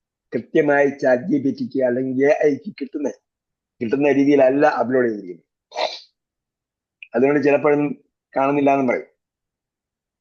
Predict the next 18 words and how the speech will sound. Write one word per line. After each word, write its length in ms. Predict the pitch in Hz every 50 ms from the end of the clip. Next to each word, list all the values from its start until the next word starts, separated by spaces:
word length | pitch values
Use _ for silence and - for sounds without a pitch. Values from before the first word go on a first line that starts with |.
| _ _ _
ചിലപ്പോ 240 | - 131 139 147 143 131
കിട്ടിയെന്ന് 280 | 135 123 151 143 139 127
വരില്ല. 180 | 113 104 95 87 - - _ - - 139 - - - - - _ _ _ _ _ _ _ _ _ _ _ _ _ _ _ _ _ _ _ _ _ _ _ _ _ _ _ _ _ _
ഇനി 120 | 151 165 180 156
കിട്ടിയില്ലെങ്കിലും 640 | 165 151 185 196 202 202 190 180 185 185 196 226 - - _ _ _ _ _ -
നമുക്ക് 220 | 139 147 156 151 160
എന്ത് 100 | 156 156
ചെയ്യാം, 180 | 156 151 147 143 135 - _ _ -
പി 100 | 139 147 160 156
ഡി 80 | 160 165
എഫ് 120 | 160 156 156 139
അപ്ലോഡ് 280 | - 143 143 143 139
ചെയ്യുക, 160 | 139 139 139 139 - -
അല്ലെങ്കിൽ 260 | 123 131 135 131 135 131 - _ - 120 117
ഫോട്ടോ 220 | - 135 147 147 170 160 147
എടുത്തിട്ട് 320 | 139 135 - 202 - 143 143 - - _ -
അങ്ങോട്ട് 260 | 135 139 143 143 139 135
കൊടുത്തിട്ട് 340 | 135 131 123 143 131 123